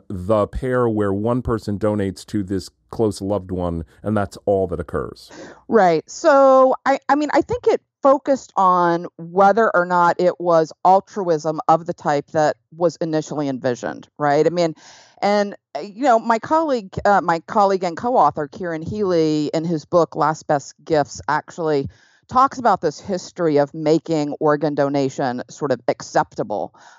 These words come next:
Speaker 2: um, and using this gift narrative, right? I mean, consciously using this gift narrative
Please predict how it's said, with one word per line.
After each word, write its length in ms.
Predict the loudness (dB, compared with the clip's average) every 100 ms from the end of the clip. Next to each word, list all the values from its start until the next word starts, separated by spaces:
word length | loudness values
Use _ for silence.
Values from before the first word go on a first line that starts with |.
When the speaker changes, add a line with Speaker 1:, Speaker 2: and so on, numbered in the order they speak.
| _
Speaker 2:
um, 280 | 0 2 0 -2
and 160 | -4
using 420 | -4 -4 -2 -2
this 200 | -2 -4
gift 300 | -4 -4 -4
narrative, 580 | -2 -2 2 2 0 -4 -8 -8
right? 340 | -4 0 -2 -2
I 20 |
mean, 180 | -6 -8
consciously 840 | -4 -2 -2 -4 -10 -8 -10 -10 -10
using 520 | -8 -6 -6 -6 -10
this 260 | -4 -4 -4
gift 320 | -6 -6 -4
narrative 500 | -4 -2 -2 -2 -6